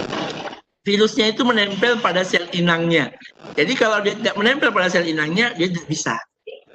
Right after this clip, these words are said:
Ya, kondisinya pasti hanya dorman atau istirahat. Kemudian, ketika virus itu masuk ke dalam tubuh, mereka akan menyengat sel-sel tubuh di tubuh inangnya. Jadi yang dia sengat itu adalah sel-sel di tubuh itu,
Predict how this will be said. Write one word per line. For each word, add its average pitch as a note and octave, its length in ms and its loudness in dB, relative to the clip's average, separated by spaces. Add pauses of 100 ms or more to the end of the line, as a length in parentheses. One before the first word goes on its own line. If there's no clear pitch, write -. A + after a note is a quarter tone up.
(120)
Ya, D#3 240 -4 (240)
kondisinya - 500 0
pasti A3 300 -2
hanya G3 480 2 (160)
dorman E3 400 2
atau C#3 160 -2
istirahat. C3 580 0 (640)
Kemudian, G#3 880 -2
ketika B3+ 560 0
virus G#3 400 2
itu E3+ 320 2
masuk A3 480 0
ke F#3+ 240 4
dalam E3 320 2
tubuh, F3 480 2 (160)
mereka A#3 560 0
akan G3 240 -2
menyengat F#3+ 400 0
sel-sel F#3+ 640 0
tubuh F3+ 480 4 (340)
di F3+ 160 4
tubuh F3+ 320 4
inangnya. E3+ 560 2 (160)
Jadi G3 300 2
yang F#3 100 2
dia F3 140 0
sengat F3+ 260 -2
itu F#3+ 160 -4
adalah F#3+ 160 2
sel-sel F3 400 0
di E3+ 80 2
tubuh F#3 320 2
itu, G3+ 300 0